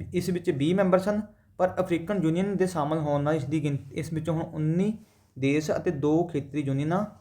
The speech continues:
ਹੋ ਗਈਆਂ। ਖੇਤਰੀ ਯੂਨੀਅਨ ਕਿਹੜੇ? ਯੂਰਪੀਅਨ ਯੂਨੀਅਨ ਤੇ ਅਫਰੀਕਨ ਯੂਨੀਅਨ, ਉੱਨੀ ਕੰਟਰੀ ਨੇ, ਯਾਦ ਰੱਖਿਓ। ਸੱਤਵਾਂ ਪ੍ਰਸ਼ਨ ਇੰਪੋਰਟੈਂਟ ਹੈ ਵੀ, ਜੀ ਟਵੰਟੀ ਗਰੁੱਪ ਦੀ ਸਥਾਪਨਾ, ਐਸਟੈਬਲਿਸ਼ਮੈਂਟ ਕਦੋਂ ਹੋਈ?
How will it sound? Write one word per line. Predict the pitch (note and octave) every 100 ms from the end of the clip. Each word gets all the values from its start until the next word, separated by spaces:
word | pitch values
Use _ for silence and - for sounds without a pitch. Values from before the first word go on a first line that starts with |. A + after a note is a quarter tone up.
| _ _ - C#3+
ਹੋ | C3
ਗਈਆਂ। | B2+ B2 B2 - _
ਖੇਤਰੀ | D#3 D#3 D#3+
ਯੂਨੀਅਨ | E3+ F#3
ਕਿਹੜੇ? | F3+
ਯੂਰਪੀਅਨ | F3 C3 B2+ F3+
ਯੂਨੀਅਨ | F#3 G3 A3 A3+ - - _
ਤੇ | E3+
ਅਫਰੀਕਨ | C#3 C3 - C3+
ਯੂਨੀਅਨ, | C3 B2+ G2 - - _ _
ਉੱਨੀ | D#3 D#3+ G3 A3+ - _ _
ਕੰਟਰੀ | C#3 B2 C3+ B2
ਨੇ, | F2+ F2 - _
ਯਾਦ | B2+ B2
ਰੱਖਿਓ। | - - G#2 - _ _ _ _ _ _ - - -
ਸੱਤਵਾਂ | C#3 - D3
ਪ੍ਰਸ਼ਨ | A#2+ A#2 G#2+ - -
ਇੰਪੋਰਟੈਂਟ | B2+ B2 A#2+ A#2+
ਹੈ | C3+
ਵੀ, | F3 F3+ - _ _ _ _ _ _ _ _ _ _ _ _ - _ _ _ _ _ _ _ -
ਜੀ | C3 F3+ G#3
ਟਵੰਟੀ | - F#3 E3+ D#3+ G#3
ਗਰੁੱਪ | F3 F3 F3+
ਦੀ | G3
ਸਥਾਪਨਾ, | F#3 D3+ D3+ C#3 D#3 F3
ਐਸਟੈਬਲਿਸ਼ਮੈਂਟ | F#3 D#3 D3+ C#3+ D3 F3 F3+
ਕਦੋਂ | F#3 F3+
ਹੋਈ? | D3+ B2